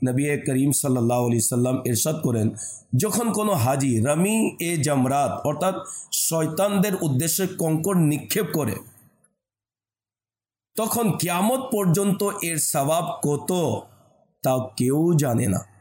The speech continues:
অর্থাৎ আল্লাহ তাআলা যে তাকে কত সওয়াব দান করেন, কেউ জানে না। তো প্রিয় হাজিগণ, রমি করে ফেললেন, হজের যে হুকুম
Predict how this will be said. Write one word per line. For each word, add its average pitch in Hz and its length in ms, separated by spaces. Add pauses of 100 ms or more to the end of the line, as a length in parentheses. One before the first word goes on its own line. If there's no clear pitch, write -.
(840)
অর্থাৎ 110 320
আল্লাহ 117 340
তাআলা 127 240
যে 143 140
তাকে 127 400
কত 131 220
সওয়াব 139 440
দান 120 220
করেন, 170 280 (400)
কেউ 160 180
জানে 113 260
না। - 160 (1120)
তো 170 60
প্রিয় 208 320 (480)
হাজিগণ, 135 580 (220)
রমি 147 300
করে 156 260
ফেললেন, 143 420 (600)
হজের 143 340
যে 135 140
হুকুম 131 520